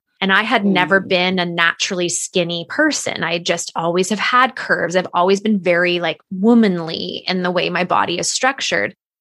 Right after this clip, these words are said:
Speaker 1: And I remember that being a big trigger moment for me to want to lose weight and be skinny and look good in the clothes and so on. And really being an unhealthy person when it came to my relationship with food. And I don't know if I'm still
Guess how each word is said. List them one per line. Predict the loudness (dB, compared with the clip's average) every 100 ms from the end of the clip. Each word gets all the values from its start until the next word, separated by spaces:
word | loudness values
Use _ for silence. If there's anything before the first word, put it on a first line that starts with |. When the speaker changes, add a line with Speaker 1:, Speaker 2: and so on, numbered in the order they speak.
| _ _ -2
Speaker 1:
And | 0
I | 2
remember | 2 2 2
that | 2 0 0
being | -4 -4
a |
big | 0 2 4 0 -6
trigger | -2 0 2
moment | 4 2 -2 -4
for | -4
me | -2 -2 -4 -2
to | -2 0 0 2 0 0
want | 0 0 0
to | -2 -2
lose | 0 0 2 0 -2 -4 -6
weight | 0 2 2 -4 -10 -6
and | -4
be | -4
skinny | -4 -2 0 0 -2 -2
and | -2 -2 -4 -2
look | -2 0
good | 2 2
in | 0
the | -4
clothes | 0 4 6 4 2
and | -4
so | 0 4 6
on. | 4 4
And | -2 -8 _ _ _ _ 0
really | 6 8 8 6 2 -2 -6
being | 2 4 4
an | 0 -2 -2
unhealthy | 0 0 -2 -2 -6
person | -4 -4 -4 -6
when | -8
it | -8
came | -8 -8 -6
to | -4 -4 -4 -4 -6 -6
my | -4
relationship | -2 -2 -2 -4 -2 -4 -4
with | -6
food. | 0 0 2
And | 2
I | 2
don't | 2 2
know | 0 -2
if | -2
I'm | -2
still | -4 0 2 2 0